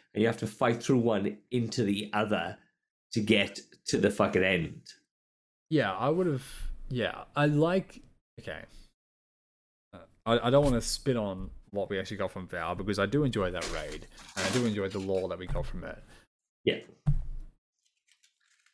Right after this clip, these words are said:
Speaker 2: I really would've appreciated more,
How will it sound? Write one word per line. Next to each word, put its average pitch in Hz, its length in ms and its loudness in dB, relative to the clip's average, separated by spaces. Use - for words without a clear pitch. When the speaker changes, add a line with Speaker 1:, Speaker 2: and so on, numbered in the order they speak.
Speaker 2:
I 110 140 2
really 120 640 8
would've 110 440 6
appreciated 101 540 2
more, 92 480 2